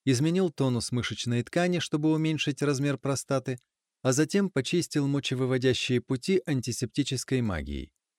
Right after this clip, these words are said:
Из-за застоя мочи там могут начать размножаться болезнетворные бактерии. Постоянно восстанавливать состояние отца я не смогу, а убранный мной простатит обязательно вернется в скором времени.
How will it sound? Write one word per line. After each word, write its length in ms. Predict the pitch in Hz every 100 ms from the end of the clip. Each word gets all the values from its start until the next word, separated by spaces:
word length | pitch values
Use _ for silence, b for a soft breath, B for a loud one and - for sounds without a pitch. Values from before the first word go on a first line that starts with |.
| _ -
Из-за 320 | 127 120 123
застоя 460 | 120 - 180 190
мочи 420 | 185 160 - 180 196
там 240 | 151 160
могут 380 | 147 151 160 -
начать 420 | 139 - 143 147
размножаться 840 | 135 123 131 117 113 123 - 135 95 _ _ _ _ -
болезнетворные 880 | 123 131 113 135 120 113 104 113 113
бактерии. 680 | 131 - 92 76 78 80 _ _ _ _ _ _ _ _ _ _ _
Постоянно 520 | 139 - 151 170 165
восстанавливать 640 | 147 - 151 156 147 147 139
состояние 640 | 139 - 147 147 143 135
отца 280 | 131 - 143
я 160 | 139
не 120 | 135 131
смогу, 580 | 135 135 165 147 76 _ _ -
а 100 | 117
убранный 500 | 135 131 127 123 123
мной 260 | 123 131 123
простатит 560 | 127 - 123 143 139
обязательно 600 | 120 117 135 123 123 120
вернется 540 | 117 127 175 170 - 95
в 60 |
скором 340 | - 90 82 90
времени. 420 | 92 69 69